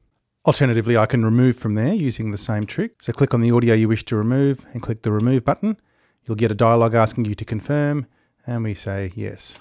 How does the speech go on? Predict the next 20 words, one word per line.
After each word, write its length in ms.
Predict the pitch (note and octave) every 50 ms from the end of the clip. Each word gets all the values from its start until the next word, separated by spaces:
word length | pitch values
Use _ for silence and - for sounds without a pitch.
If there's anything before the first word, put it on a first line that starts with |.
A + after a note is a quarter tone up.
| _ -
we 60 | A2+
want 140 | G2+ G2 F#2
to 80 | -
remove 320 | G2+ G2 G2+ G#2 A2+ A2 A#2
that." 180 | E3 G3 A#3 - _ _ _ _ _ _ _ _ _ _ _ _ _ _ _
The 80 | - E3
other 100 | D#3+ D3+
way 140 | B2+ A#2+
to 100 | A2+ A2+
import 340 | A2+ A2+ A2 A#2 B2 B2+ C#3
is 120 | C3+ B2 -
to 80 | -
drag 280 | B2 B2 B2+ B2+ B2 A#2
files 400 | - - B2 A#2+ A#2+ A#2 A2+ - -
straight 340 | - - - - C3 A#2+ A2+
into 180 | A#2 A2+ - A2+
T-Rax 460 | - - D#3 C#3+ A2 G2 G#2 - -
from 120 | - A#2
your 140 | A2 A#2 A#2
desktop. 500 | A#2 C3+ C3 - - - G#2 - - _